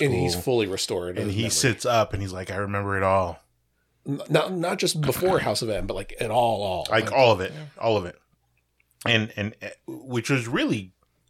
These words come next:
Speaker 2: good writing because as the audience, we're like, "Okay, what do you remember?" And he's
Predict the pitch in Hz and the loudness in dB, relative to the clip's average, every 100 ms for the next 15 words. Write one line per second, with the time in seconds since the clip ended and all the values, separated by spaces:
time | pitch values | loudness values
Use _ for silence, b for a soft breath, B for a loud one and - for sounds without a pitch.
0 | _ - 131 151 131 131 113 107 120 107 | _ -4 0 4 4 4 2 -4 -4 -6
1 | 95 _ _ _ _ _ _ _ _ _ | -8 _ _ _ _ _ _ _ _ _
2 | - 131 123 110 131 170 123 104 92 127 | 0 0 0 2 4 4 2 -2 -4 -4
3 | 120 107 110 - 98 90 98 127 - 113 | -4 -4 -6 -6 -6 -4 0 0 2 0
4 | 101 90 90 85 - 87 120 160 | 2 0 -4 -6 -8 -2 0 0